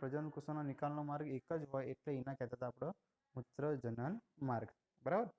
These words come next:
જ્યારે અહીંયા સ્ત્રીઓમાં એવું નથી, મૂત્રમાર્ગ અલગ છે, પ્રજનન માર્ગ આખો અલગ છે. અને આ જે યોનિમાર્ગ ખરો વિદ્યાર્થી મિત્રો, જ્યારે ગર્ભ સ્થાપન થાય અને બાળકનો પ્રસવ દ્વારા જન્મ થતો હોય તે આ જ યોનિમાર્ગ મારફતે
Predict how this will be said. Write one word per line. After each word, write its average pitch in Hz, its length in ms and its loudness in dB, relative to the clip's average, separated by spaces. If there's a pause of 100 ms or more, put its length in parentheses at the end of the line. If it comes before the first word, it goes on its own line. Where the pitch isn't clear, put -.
(420)
જ્યારે 139 160 4
અહીંયા 139 240 0
સ્ત્રીઓમાં 143 440 2
એવું 151 180 2
નથી, 143 300 -2
મૂત્રમાર્ગ 143 520 2
અલગ 143 180 2 (100)
છે, - 80 -2 (480)
પ્રજનન 135 400 4
માર્ગ 123 220 2
આખો 113 200 -2 (140)
અલગ 120 240 0
છે. 123 100 -6 (380)
અને 135 100 4
આ 139 120 4
જે 147 60 4 (140)
યોનિમાર્ગ 151 440 4
ખરો 175 200 -2
વિદ્યાર્થી 131 340 0
મિત્રો, - 200 -8 (500)
જ્યારે 139 280 6
ગર્ભ 143 240 4
સ્થાપન 143 400 2
થાય 147 140 2
અને 143 140 0
બાળકનો 139 420 4 (120)
પ્રસવ 135 300 0
દ્વારા 135 240 2
જન્મ 127 200 0 (100)
થતો 156 240 -2
હોય 139 120 0 (380)
તે 139 40 4 (180)
આ 156 100 10
જ 147 160 0
યોનિમાર્ગ 135 520 2
મારફતે 123 340 -2